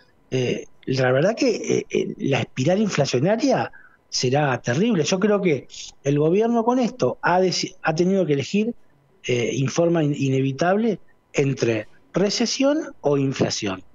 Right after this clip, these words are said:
Entonces le quita la capacidad a las empresas de poder adquirir productos,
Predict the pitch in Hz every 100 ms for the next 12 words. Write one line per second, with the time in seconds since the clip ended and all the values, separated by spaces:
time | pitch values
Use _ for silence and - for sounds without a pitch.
0 | - - - 208 202 180 175 185 190 254
1 | 233 220 208 196 190 180 202 202 175 175
2 | 175 190 160 147 127 139 165 180 185 202
3 | 202 240 254 240 294 285